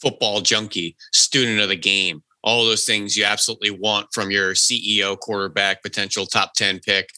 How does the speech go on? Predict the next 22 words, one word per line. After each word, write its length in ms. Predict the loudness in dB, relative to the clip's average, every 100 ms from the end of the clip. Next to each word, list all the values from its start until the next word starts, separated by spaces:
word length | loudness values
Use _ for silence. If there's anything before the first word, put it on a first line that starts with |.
| -20 -20 -6
Uh, 220 | 0 2 2
you 60 |
know, 120 | 0 -2
it's 120 | -2
gonna 160 | -2
run 200 | -2 -2
your 80 | -2
franchise, 560 | -2 0 0 0 -2 -2
hopefully, 320 | -4 -4 -4
for 140 | -2
the 80 | -2
next 240 | 0 2 2
ten, 220 | 2 0
fifteen 440 | -4 -2 -2 0
years. 340 | 2 2 2 0
So 200 | 0 -8 -12 -6
definitely 320 | -2 0 0 0
love 200 | 0 0
hearing 300 | 0 0 0
that. 320 | 0 0 -2
And 240 | -2 -2 -6 -20 -18 -2
the 480 | 2 4 2 -2